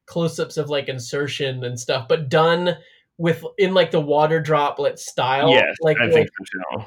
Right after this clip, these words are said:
Speaker 1: it looks sort of like, you know, lights on a space background, and it's all very kinda artfully done and abstract <laughs> in this weird way, to where it takes the grammar of Evangelion and <laughs> applies it to this gross,
Speaker 2: Well,
Speaker 1: where
Speaker 2: and it's,
Speaker 1: everybody's
Speaker 2: and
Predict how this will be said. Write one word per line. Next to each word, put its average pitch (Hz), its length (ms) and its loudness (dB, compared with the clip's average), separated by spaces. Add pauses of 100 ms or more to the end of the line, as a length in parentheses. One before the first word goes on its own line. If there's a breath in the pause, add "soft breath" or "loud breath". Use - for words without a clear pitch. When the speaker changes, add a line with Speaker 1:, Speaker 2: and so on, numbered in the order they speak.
(100)
Speaker 1:
it 175 120 -2
looks 175 260 0
sort 180 160 2
of 156 100 0
like, 151 300 2
you 160 100 -2
know, 135 120 2
lights 147 680 -2
on 156 160 0
a 139 80 0
space 147 560 -6
background, 151 680 0
and 151 80 2
it's 147 120 -6
all 151 360 0
very 147 440 0
kinda 143 360 -2
artfully 156 460 -2
done 143 280 0
and 143 120 -4
abstract 143 680 -4
<laughs> - 40 -2
in 220 120 0
this 240 160 -4
weird 208 300 0
way, 220 340 4 (300 loud breath)
to 208 100 4
where 190 140 4
it 175 80 -2
takes 180 260 -2
the 190 80 0
grammar 156 460 4
of 143 200 -2
Evangelion 135 840 -2
and 139 200 -8
<laughs> - 40 -8
applies 151 420 -4
it 151 180 -4
to 180 140 -10
this 156 180 -8
gross, 156 320 -4
Speaker 2:
Well, 330 300 4 (360 loud breath)
Speaker 1:
where 208 120 6
Speaker 2:
and 285 80 4
it's, 311 140 6
Speaker 1:
everybody's 202 260 6
Speaker 2:
and 240 60 2